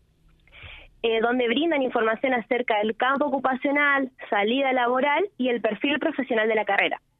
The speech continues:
Y, eh, bueno, se dispone un espacio destinado a despejar las dudas de, de los chicos que participan. Eh, son presenciales,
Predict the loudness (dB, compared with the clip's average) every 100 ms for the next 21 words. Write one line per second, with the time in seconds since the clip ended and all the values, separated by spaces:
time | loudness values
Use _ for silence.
0 | _ _ _ -20 -20 -20 -20 -20 _ -2
1 | 0 2 2 2 2 2 0 -2 0 0
2 | 2 -2 0 0 0 0 0 0 0 0
3 | 2 2 2 0 0 -2 -2 0 0 0
4 | 2 2 2 0 -2 -8 _ -2 -2 -2
5 | 0 0 0 0 0 0 -2 0 -2 -2
6 | _ _ _ _ _ _ _ _ -20 -20
7 | _ -20 -20 -20 -20 -2 0 2 0 0
8 | 0 0 0 0 2 2